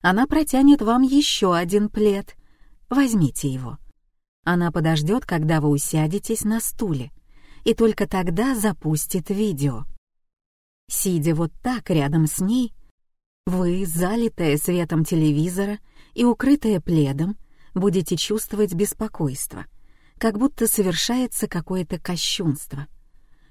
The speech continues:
На экране быстрые движения, энергичный разговор. Трое смуглых мужчин будут возиться у двери квартиры, вставляя в замочную скважину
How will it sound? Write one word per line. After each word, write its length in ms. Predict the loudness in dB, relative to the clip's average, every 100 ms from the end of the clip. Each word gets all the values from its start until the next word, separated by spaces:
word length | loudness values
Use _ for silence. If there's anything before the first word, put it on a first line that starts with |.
| -4
На 220 | 2 2
экране 520 | 2 2 4 6 4
быстрые 600 | 2 2 0 0 2 2
движения, 720 | 2 0 2 2 2 0 -4 -10 -16 -18 -2
энергичный 720 | 2 2 2 0 0 0 0
разговор. 600 | 0 -2 0 0 -2 -6 -8 -8 -8 -10 -14 -16 -18 -20 -20 -20 _ -20 -20 -16 0
Трое 340 | 4 6 6
смуглых 580 | 2 2 2 2 0 2
мужчин 560 | 0 0 -2 4 4 4
будут 300 | 0 0 2
возиться 580 | 0 2 0 -4 -2
у 60 | -2
двери 340 | 2 2 2
квартиры, 640 | 0 -2 -2 -4 -6 -6 -8 _ _ _ _ _ _ _ _ _ -12
вставляя 640 | -8 0 0 2 2 2
в 40 | 0
замочную 640 | 0 0 -2 -2 -2 -2
скважину 640 | -2 0 2 2 2 0